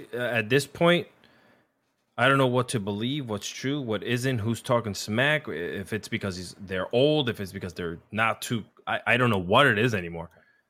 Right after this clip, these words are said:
How do you have someone that the crowd essentially is just telling you, "Do the right thing and just give it to us," you know? I don't understand. And then you talk about people putting their finger on the pulse and missing completely.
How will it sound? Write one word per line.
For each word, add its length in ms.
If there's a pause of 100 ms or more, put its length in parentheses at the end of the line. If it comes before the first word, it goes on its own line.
(220)
How 160
do 60
you 80
have 200
someone 360
that 120
the 80
crowd 440
essentially 640
is 80
just 320
telling 420
you, 300 (760)
"Do 220
the 100
right 380
thing 300
and 160
just 180
give 160
it 80
to 160
us," 380 (160)
you 120
know? 360 (340)
I 80
don't 260
understand. 520
And 80
then 100
you 60
talk 180
about 260
people 320 (760)
putting 260
their 160
finger 380
on 80
the 80
pulse 380
and 160 (1040)
missing 420
completely. 840